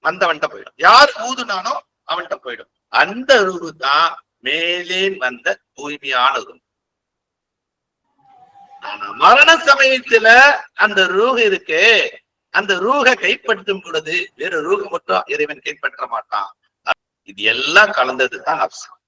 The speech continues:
அதை பத்தி நம்ம சொல்றோம். அந்த நப்சு அவன் வந்து என்ன செய்வான்? மேல உலகத்துக்கு விட்டுட்டு போவான். One by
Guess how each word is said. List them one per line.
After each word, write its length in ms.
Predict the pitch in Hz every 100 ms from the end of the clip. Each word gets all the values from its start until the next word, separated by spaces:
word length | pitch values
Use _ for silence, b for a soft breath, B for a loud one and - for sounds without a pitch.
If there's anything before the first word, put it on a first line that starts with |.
| -
அதை 120 | 110 -
பத்தி 180 | - 110
நம்ம 140 | 101
சொல்றோம். 260 | - 92 _ _ _ _ -
அந்த 140 | 107 123 107
நப்சு 260 | 120 - 143
அவன் 180 | 127 107
வந்து 140 | 107 127
என்ன 100 | 127 -
செய்வான்? 280 | - 120 - _ _ _
மேல 160 | - 98
உலகத்துக்கு 520 | 85 80 _ _ _ 190 _ _ _ _
விட்டுட்டு 360 | 95 _ _ 135 - _ 147 -
போவான். 340 | - _ _ _ _ _ _ _ _ _ _ _ _ _ _ _ _ _ - - _ _ _ _ _ _ _ _ _ _ _ _ _ _ _ _ _ _ 143
One 100 | 180
by 80 | 180